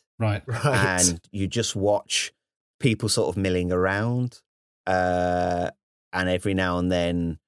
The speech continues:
Speaker 3: 'cause you're, like, by the bin, somebody would come up and put something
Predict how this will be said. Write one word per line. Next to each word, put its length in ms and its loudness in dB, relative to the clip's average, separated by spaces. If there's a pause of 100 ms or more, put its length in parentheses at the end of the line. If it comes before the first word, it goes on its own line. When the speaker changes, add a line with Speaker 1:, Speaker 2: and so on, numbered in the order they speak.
(140)
Speaker 3:
'cause 240 0
you're, 260 0
like, 240 -2
by 180 -2
the 100 -2
bin, 300 0
somebody 300 0
would 180 -4
come 200 -2
up 300 -4
and 140 -8
put 180 -4
something 460 -2